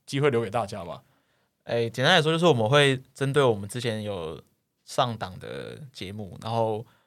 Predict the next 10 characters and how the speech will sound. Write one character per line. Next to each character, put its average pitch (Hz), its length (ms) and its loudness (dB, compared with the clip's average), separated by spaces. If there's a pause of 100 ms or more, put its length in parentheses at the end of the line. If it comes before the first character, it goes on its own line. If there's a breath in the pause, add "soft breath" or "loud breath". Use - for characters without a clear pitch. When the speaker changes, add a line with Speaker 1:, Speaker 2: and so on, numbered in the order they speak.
(280)
Speaker 2:
呃， 104 220 -4
我 104 60 -2
们 113 100 -2
会 135 60 4
从 123 180 -2
中 120 200 0
挑 120 220 2
出 113 440 -6 (300)
六 127 200 4
集， - 280 -14